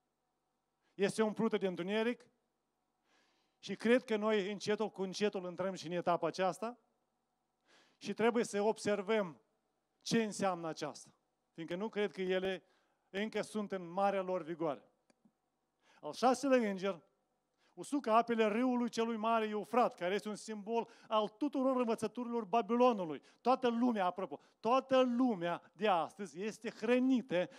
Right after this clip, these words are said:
sau bea apa, eh, râului celui mare Eufrat, Babilonul, care sunt toate învățăturile și minciunile și filosofiile lumii acestea.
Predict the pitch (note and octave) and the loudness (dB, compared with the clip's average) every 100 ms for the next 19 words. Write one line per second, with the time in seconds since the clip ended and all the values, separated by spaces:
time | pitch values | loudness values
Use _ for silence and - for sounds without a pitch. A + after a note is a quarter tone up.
0 | - - G#3 D#3+ G#3+ C4 G#3 - G#3 A3 | -8 0 0 4 6 6 4 0 4 6
1 | A#3 A3 A3 - B3+ B3 A3+ A3 B3+ A3+ | 6 6 4 2 -8 -6 -2 0 0 0
2 | A3 G#3 A3+ A3 G3 G3+ G3+ G3+ G3 G3 | -2 -2 -2 -2 2 4 6 4 2 0
3 | - F#3+ G3+ G3 F3+ F#3 G3+ G3+ F#3+ - | 0 0 2 2 2 2 2 0 -4 -6
4 | _ G3+ G#3 - A#3 A#3+ - - C4 C4 | _ 2 4 2 0 -4 -2 2 4 4
5 | B3 A3+ A3+ - C4 G#3+ G3+ G3 G#3+ G#3+ | 0 0 -2 -2 -2 0 -2 -4 -6 -8
6 | G3+ A#3 A3 F#3+ - A3+ A3+ A3+ - B3 | -4 -4 -2 -4 -8 -4 0 0 -2 -4
7 | A3 G3+ G3+ F#3 - F#3+ F#3+ | -2 -4 -4 -6 -4 -2 -2